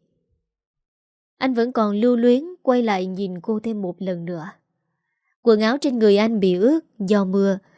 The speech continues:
đã khô đi phân nửa. Anh thất thểu bước đi như bị ai đó trút mất linh hồn. Trở lại sở chỉ huy với gương mặt thất thần, anh Hải nhìn anh, khẽ thở dài.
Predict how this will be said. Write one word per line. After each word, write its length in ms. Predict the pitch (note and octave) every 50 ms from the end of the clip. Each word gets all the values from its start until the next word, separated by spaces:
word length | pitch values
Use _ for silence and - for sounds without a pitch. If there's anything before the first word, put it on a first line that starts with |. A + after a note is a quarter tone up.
| _ _ -
đã 240 | - F#3 G#3 F#3+ A3
khô 220 | - - B3+ B3 A#3
đi 140 | A3+ A#3
phân 260 | A3 - A#3 A3 G#3 F#3
nửa. 280 | F#3+ F3+ E3 E3 G#3 - _ _ _ _ _ _ _ _ _ _ _ _
Anh 160 | - A#3+ A#3+ B3
thất 200 | D#4 E4 - -
thểu 280 | A#3 G3 F3+ F3 F3
bước 260 | F3+ G#3 A#3+ C4+ C4
đi 240 | - G#3 G3+ G3 F#3+ - _ _ _ _ _ -
như 140 | A#3+ B3+ A#3+
bị 140 | G3 G3+ F#3+
ai 180 | G3 G#3 G#3+ G#3
đó 300 | G#3 G#3+ G#3 G#3+ B3+ C#4+ - -
trút 220 | E4 E4 D#4+ D#4
mất 240 | D4 E4 E4 - C4
linh 200 | A3+ B3+ A#3+ A3+
hồn. 320 | G#3+ G3+ F#3+ F3 E3+ E3+ - _ _ _ _ _ _ _ _ _ _ _ _ _ _ _ _ _ _
Trở 140 | - - B3
lại 200 | C#4 C4 A#3 G#3+
sở 260 | G3+ - A3+ G#3 G#3+
chỉ 220 | A3 - A3+ G3+ A3
huy 280 | A#3+ B3 B3+ B3 B3
với 180 | G#3+ A3 C4 D4+ -
gương 200 | - C4 B3+ A3
mặt 180 | G3+ F#3+ F3+ E3+ -
thất 220 | - C#4+ D#4 D4+ -
thần, 260 | A3 F#3+ F3+ E3+ E3+ - _ _ _ _ _ _ -
anh 140 | B3 B3+
Hải 240 | A#3+ G#3+ G3 F#3 G#3
nhìn 280 | A#3 A#3+ G#3+ F#3+ E3+ E3
anh, 240 | F3 G3 G3+ G3 G3 _ _ _ _ _
khẽ 380 | - - - A#3 F#3+ F3 F#3+
thở 240 | F#3 A3 G3 F3+ F#3 G#3
dài. 300 | A3 G3+ F#3 D#3 D3 -